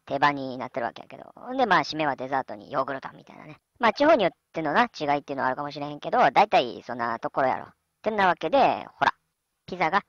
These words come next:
六分の一切れで、ミルクコーヒーはミルクとコーヒー、もちろん一対一な。ほんで、ヨーグルトはヨーグルト二に対して、いちごジャム一。この三つを順番どれでもいいから、とにかくかければいいんや。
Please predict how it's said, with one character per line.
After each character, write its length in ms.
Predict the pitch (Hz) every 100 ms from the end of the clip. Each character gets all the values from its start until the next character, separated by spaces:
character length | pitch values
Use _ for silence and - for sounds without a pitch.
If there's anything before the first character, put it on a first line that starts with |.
| -
六 220 | 143 131
分 200 | 131 131
の 140 | 123
一 200 | 110 -
切 120 | -
れ 100 | 120
で、 160 | 95 214 _ -
ミ 80 | 180
ル 80 | 208
ク 100 | 208
コ 120 | 233
ー 60 |
ヒ 180 | 214 165
ー 20 |
は 120 | 165 226 _
ミ 120 | 151
ル 60 | 151
ク 100 | -
と 80 | 135
コ 140 | 131
ー 40 | 123
ヒ 260 | - 143 _
ー、 40 | 135
も 60 |
ち 120 | 123
ろ 100 | 180
ん 60 | 247 -
一 80 | -
対 160 | - 131
一 160 | -
な。 140 | 190 254 _ _ _
ほ 100 | -
ん 20 | 277
で、 100 | 330 _
ヨ 160 | - 180
ー 20 |
グ 80 | 185
ル 80 | 180
ト 80 | 151
は 120 | 208 _
ヨ 140 | - 151
ー 20 |
グ 100 | 151
ル 60 | 139
ト 120 | 113
二 200 | 117 135
に 140 | 180
対 180 | - 160
し 60 | -
て、 240 | 247 214 - _ -
い 60 |
ち 120 | -
ご 100 | 151
ジ 100 | 139
ャ 40 | 160
ム 160 | 123 - _
一。 220 | - - _ _ _
こ 100 | -
の 80 | 294
三 120 | 220
つ 140 | 180 180
を 60 | 190 _
順 160 | 165 160
番 140 | 170
ど 100 | 139
れ 100 | 147
で 80 | 190
も 120 | 196
い 80 | 175
い 40 |
か 120 | - 190
ら、 300 | 233 143 - -
と 60 |
に 160 | 139 139
か 120 | -
く 100 | 226
か 120 | 190
け 100 | 196
れ 80 | 202
ば 140 | 151 123
い 60 |
い 20 |
ん 40 | 131
や。 120 | 127